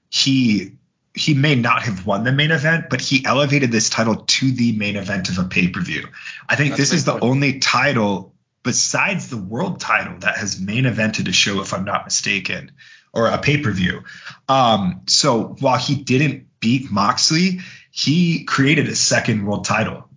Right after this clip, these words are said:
Speaker 1: Like, truly, if, if M J F's, you know, A E W World Championship is very much in terms of the booking practices and sort of overall theatrics, that's your universal title.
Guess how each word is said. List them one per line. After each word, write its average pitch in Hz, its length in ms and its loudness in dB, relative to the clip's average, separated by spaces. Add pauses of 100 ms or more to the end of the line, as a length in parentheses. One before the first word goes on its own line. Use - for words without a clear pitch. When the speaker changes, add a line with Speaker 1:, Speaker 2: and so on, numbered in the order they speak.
(260)
Speaker 1:
Like, 127 340 0
truly, 131 440 2
if, 110 380 0
if - 240 0
M 151 200 2
J 143 260 4
F's, - 640 0
you 107 120 -4
know, 95 200 0
A 113 60 -2
E 110 240 2
W 107 300 0
World 104 200 -2
Championship 107 640 0
is 101 160 0
very 104 400 2
much 101 560 2 (380)
in 110 140 2
terms 110 340 2
of 104 180 0
the 98 300 2
booking 95 480 -2
practices 104 1000 0
and 92 140 -2
sort 98 180 2
of 92 120 0
overall 95 460 0
theatrics, - 840 -2 (420)
that's 147 260 2
your 143 100 2
universal 110 600 2
title. 98 600 2